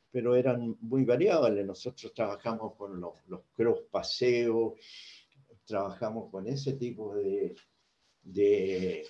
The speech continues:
¿cómo se llama? De, de métodos.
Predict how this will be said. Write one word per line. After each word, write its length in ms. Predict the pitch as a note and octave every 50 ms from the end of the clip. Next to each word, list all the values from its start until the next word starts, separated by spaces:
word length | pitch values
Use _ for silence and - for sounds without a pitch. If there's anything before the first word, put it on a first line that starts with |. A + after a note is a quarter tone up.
| - _ _ _ _ _ _ _ _ _ _ _ _ _
¿cómo 200 | _ G2+ G#2+ G#2+
se 180 | G#2 - G2+ G2+
llama? 300 | G2+ G#2+ G2+ G#2+ G#2+ G#2
De, 760 | G2 E2+ F2+ F2+ F2+ E2 E2+ E2+ D#2+ D#2 D#2 D#2 D#2 D2+ _ _ _ _ _ _ _ _ _ _ _ _ - -
de 120 | - - -
métodos. 440 | D#3+ F3+ C3 - - E2 D#2+ -